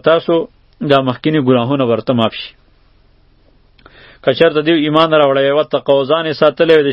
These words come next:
شرک او د جادو د سحر نه، «لمثوبة من عند الله»، دې ځای کې په عبارت کې تقدیر دی، «لأصیبو»، «لیصابو»، دوی ته به ثواب ورکړلی شوی وی، خامخا دوی ته به بدله ورکېدلی ش-، ورکړی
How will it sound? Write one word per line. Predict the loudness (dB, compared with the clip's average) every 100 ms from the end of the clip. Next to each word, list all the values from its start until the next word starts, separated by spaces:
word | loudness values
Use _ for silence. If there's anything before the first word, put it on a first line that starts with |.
| -2
شرک | -2 2
او | 2
د | 2
جادو | 0 0 0
د | -2 0
سحر | -2 0
نه، | -2 -6 -8 _ -20 -4
«لمثوبة | -2 0 0 0 0 -2 -4
من | -4 -2
عند | -2 -2
الله»، | -2 2 2 0 -4 _ _ _ -6
دې | 0 2
ځای | 0
کې | 0
په | 0
عبارت | 0 -2 -2
کې | -6 -4
تقدیر | -4 0 0 2
دی، | 0 0
«لأصیبو»، | 0 0 -2 0 0 -4 -12 _ _ _ _ _ _ _ _ -2
«لیصابو»، | 0 0 2 2 2 -2 -14 _ _ _ _ -2
دوی | 0 2
ته | 2
به | 2 2
ثواب | 2 2 2
ورکړلی | -2 -2 -2 -2 0
شوی | 0 2
وی، | -2 -4 _ -12 -2
خامخا | -2 0 -2 -2
دوی | 0 0 2
ته | 2
به | 2
بدله | 0 0 0
ورکېدلی | -2 -2 0 -2
ش-، | -6 _ -20 -20 _
ورکړی | 0 0 0